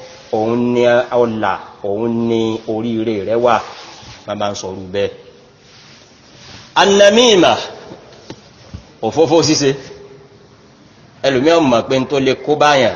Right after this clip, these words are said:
tó lè torí ẹ̀ wọná, òun sì lò òfófó. Ànábì ló wí bẹ́ẹ̀,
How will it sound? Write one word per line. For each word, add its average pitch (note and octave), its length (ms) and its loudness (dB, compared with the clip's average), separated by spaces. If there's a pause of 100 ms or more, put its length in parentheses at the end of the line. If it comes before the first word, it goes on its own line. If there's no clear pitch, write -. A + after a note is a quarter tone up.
(100)
tó C3 120 -2
lè B2 160 0
torí B2+ 380 -2
ẹ̀ A#2 240 2
wọná, B2 320 2 (400)
òun G#2+ 180 -4
sì A#2+ 140 -6
lò G#2 140 -8
òfófó. G#2+ 320 -8 (1160)
Ànábì C3+ 360 -2
ló B2+ 120 2
wí C#3+ 120 0
bẹ́ẹ̀, C3 220 0